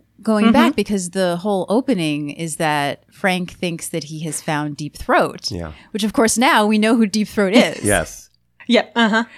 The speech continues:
Speaker 1: So I think it gives a completely other different, like, layer to it, 'cause you might be watching it going,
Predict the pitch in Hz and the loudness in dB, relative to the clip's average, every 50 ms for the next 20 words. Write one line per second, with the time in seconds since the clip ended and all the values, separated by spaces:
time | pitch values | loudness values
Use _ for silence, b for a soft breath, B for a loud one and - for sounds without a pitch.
0 | B B - - 233 233 247 277 269 277 254 233 269 254 208 214 208 233 208 202 | B B -2 0 2 2 2 2 0 0 0 0 0 0 2 2 0 0 0 0
1 | 196 208 202 190 185 185 185 180 170 - - - 190 190 - - 190 170 - - | -2 0 0 0 0 0 0 -2 -4 -6 -8 -6 -4 -4 -4 -4 -6 -8 -8 -10
2 | - 160 151 135 - - _ _ 170 170 160 156 170 180 196 254 339 294 202 196 | -14 -18 -20 -20 -20 -20 _ _ -10 -8 -8 -6 -4 -2 0 2 2 2 0 0
3 | - - 175 147 - - - 196 180 202 208 220 226 226 247 226 202 196 190 202 | -2 -4 -4 -4 -6 -6 -6 -6 -4 -2 0 0 0 2 2 2 2 2 0 0
4 | - - 196 190 175 - 190 180 180 175 175 | 0 -2 -4 -4 -2 0 0 0 0 -2 -4